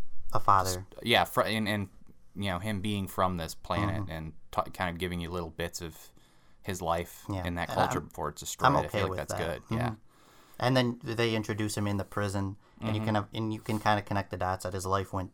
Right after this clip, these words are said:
Speaker 1: out of a spiral.
Speaker 2: Yeah.
Speaker 1: Uh, so I like that. I definitely wanna learn more about Groot. I hope Groot and Ro-,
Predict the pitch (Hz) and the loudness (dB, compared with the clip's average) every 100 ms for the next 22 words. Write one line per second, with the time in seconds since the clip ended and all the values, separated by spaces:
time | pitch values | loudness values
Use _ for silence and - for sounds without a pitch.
0 | - 98 95 - - 92 92 92 - - | -6 -6 -4 -6 0 0 0 -4 -8 -4
1 | 95 82 80 - - - - - - - | -2 -2 -6 -16 -20 -20 -20 -20 -18 -4
2 | 90 85 85 - - - - 123 95 92 | -2 -2 -6 -14 -20 -2 6 6 6 0
3 | - - - - 110 120 123 139 120 117 | -8 -10 -12 -6 2 4 4 4 2 4
4 | 117 113 110 107 104 104 - 98 98 110 | 4 4 4 6 8 8 6 2 2 4
5 | 139 139 - 120 113 110 107 101 104 | 4 2 2 2 2 -2 4 6 4